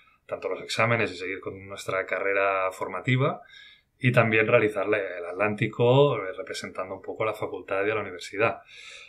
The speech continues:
Pero realmente, o sea, no-, nosotros, mm, con el respeto que tenemos hacia los deportistas de élite,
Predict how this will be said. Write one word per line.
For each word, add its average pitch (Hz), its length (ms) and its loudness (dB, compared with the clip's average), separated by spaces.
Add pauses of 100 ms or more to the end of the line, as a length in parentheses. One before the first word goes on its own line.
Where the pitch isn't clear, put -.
(480)
Pero 101 200 4
realmente, 101 760 4 (100)
o - 20 -14
sea, 92 220 -2
no-, - 160 -12 (160)
nosotros, - 600 -4 (880)
mm, 101 460 -14
con 101 180 -2
el 98 180 -2
respeto 107 920 4
que 104 80 4
tenemos 104 360 -2
hacia 95 200 -4
los 92 160 -4
deportistas 92 560 -2
de 95 100 0
élite, 98 440 0